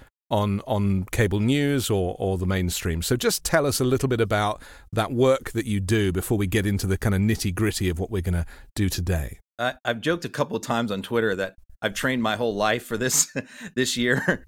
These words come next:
Speaker 2: <laughs> this primary. Um, and what I mean by that really is I, I've come up through the Republican Party, through the grassroots at almost every level, working on campaigns,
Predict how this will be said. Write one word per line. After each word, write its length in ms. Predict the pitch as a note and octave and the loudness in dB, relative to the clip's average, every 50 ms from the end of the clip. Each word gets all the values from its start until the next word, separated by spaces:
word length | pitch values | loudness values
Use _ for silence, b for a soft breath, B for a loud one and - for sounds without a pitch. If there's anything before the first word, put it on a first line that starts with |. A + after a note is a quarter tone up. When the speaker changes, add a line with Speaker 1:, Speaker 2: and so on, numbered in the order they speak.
| - - | -18 -18
Speaker 2:
<laughs> 120 | - - | -10 -4
this 180 | A#2+ B2+ B2 - | -4 -4 -4 -4
primary. 640 | - - B2 A#2 B2 A#2+ A2+ G#2 G#2 G2+ G2 G2+ | -2 0 0 0 0 0 -2 -2 -2 -2 -2 -2
Um, 320 | F#2+ F#2+ F#2 F#2 F#2 F2+ - _ _ _ _ _ - - | -2 -2 -2 -4 -6 -8 -12 _ _ _ _ _ -4 -2
and 160 | B2+ C3+ C3+ | -2 0 2
what 140 | C#3 E3+ F3 | 2 4 4
I 100 | E3+ C#3+ | 4 2
mean 340 | C3 B2+ C3+ D3 D#3 D3 B2 | 0 0 0 0 -2 0 0
by 120 | A2+ G#2 | 2 2
that 220 | G#2 G#2 G2 F#2+ | 2 0 -2 -2
really 380 | G2 G#2+ A#2+ B2+ A#2+ A2+ G2+ G2+ | -2 -2 0 2 2 2 0 0
is 280 | F#2+ F#2+ F#2 F2+ - - _ _ _ _ - - - - - - - - | -2 -4 -6 -8 -10 -14 _ _ _ _ -20 -18 -16 -14 -14 -14 -12 -12
I, 80 | A#2+ - - - - | -12 -12 -12 -8 -4
I've 220 | - B2+ B2 - - | -4 -4 -2 -4 -6
come 300 | - - - F#3 F#3 F3 | -4 -2 -2 0 2 0
up 200 | E3+ E3+ E3+ - | 0 -2 -4 -8
through 220 | - D3 E3 E3 | -4 -2 0 0
the 100 | C#3 B2 | 0 -2
Republican 560 | A#2 A2+ G2+ - B2 A#2 A2 G#2+ - A2 G2+ | -4 -4 0 0 0 0 0 -4 -4 -6 -6
Party, 340 | F#2 - G#2 G2 G2 F2 E2+ | -4 -2 -2 -2 -2 -4 -6
through 200 | - - C3+ C#3+ | -4 -4 -2 -2
the 80 | C#3 A#2 | -2 -2
grassroots 640 | - A#2+ A2 G#2+ G#2 - - - G#2 F#2 D#2+ - | 0 2 2 2 2 0 -4 -8 -8 -8 -6 -8
at 100 | G2+ F#2 - _ - - | -10 -10 -10 _ -16 -4
almost 400 | G2+ C#3 D#3 E3 D3+ - - - | -2 0 0 0 0 -2 -2 0
every 280 | C3+ C3 C3+ C#3+ C3 A#2 | 0 0 0 0 -2 -2
level, 440 | G#2 G#2 A2+ A#2+ A2+ G2 E2+ F2 | 0 2 2 2 0 -2 -6 -4
working 360 | F2+ G#2 C3 C3+ - D#3 C#3 C3+ | -2 -2 -2 -2 -2 -4 -2 -2
on 180 | B2+ B2 A#2 | -2 -2 -4
campaigns, 1040 | - - - A2+ A2 G2+ - - G#2+ A2+ A#2 A2+ A#2 A#2 A2+ A2+ A2+ G#2 - - | -4 -4 -4 -4 -4 -4 -4 -2 -2 0 0 0 0 0 0 -2 -2 -4 -6 -8